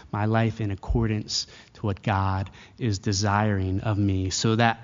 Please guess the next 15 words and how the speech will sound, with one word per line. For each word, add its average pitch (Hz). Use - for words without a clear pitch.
that 123
idea 123
of 117
sort 120
of 107
meditating 120
on 104
the 101
Word 101
of 95
God, 95
it, 120
it's -
what 117
holds 123